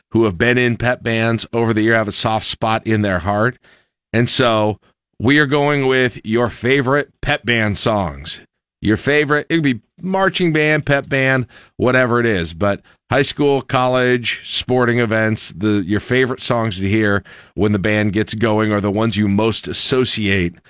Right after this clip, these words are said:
with those, with those pep bands. And you start going on this list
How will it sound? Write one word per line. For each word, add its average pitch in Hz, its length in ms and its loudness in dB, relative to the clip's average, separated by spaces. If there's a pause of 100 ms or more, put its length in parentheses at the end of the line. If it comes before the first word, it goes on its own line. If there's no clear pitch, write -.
(320)
with 92 240 -2
those, 95 560 0 (240)
with 101 140 0
those 98 200 -2
pep 95 240 -2
bands. 92 420 0 (120)
And 98 300 0 (240)
you 175 180 2
start 185 280 0
going 165 260 2
on 156 160 2
this 117 220 -2
list 127 540 -2